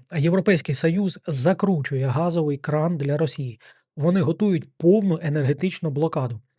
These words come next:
А глава Єврокомісії Урсула фон дер Ляєн після зустрічі з Трампом зробила просто історичну заяву. Європейський Союз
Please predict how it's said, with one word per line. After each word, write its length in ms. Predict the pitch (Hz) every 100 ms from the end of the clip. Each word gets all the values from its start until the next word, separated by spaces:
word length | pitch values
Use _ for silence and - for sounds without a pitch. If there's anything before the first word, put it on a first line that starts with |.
| _ _ _ _
А 360 | 147 147 143
глава 440 | 131 147 202 202 180
Єврокомісії 800 | 156 165 156 180 202 202 - 165
Урсула 440 | 175 135 196 170
фон 140 | 143 143
дер 160 | 151
Ляєн 280 | 190 175 143
після 240 | 151 135
зустрічі 460 | 135 175 - 135 139
з 80 | -
Трампом 400 | 180 180 151 135
зробила 420 | 143 156 196 165
просто 320 | 175 175 -
історичну 880 | - 190 185 170 151 170 - 160 139 - - _ -
заяву. 560 | 139 165 143 127 113 - _ _ _ -
Європейський 680 | 131 147 151 185 220 -
Союз 480 | 202 190 131 123 -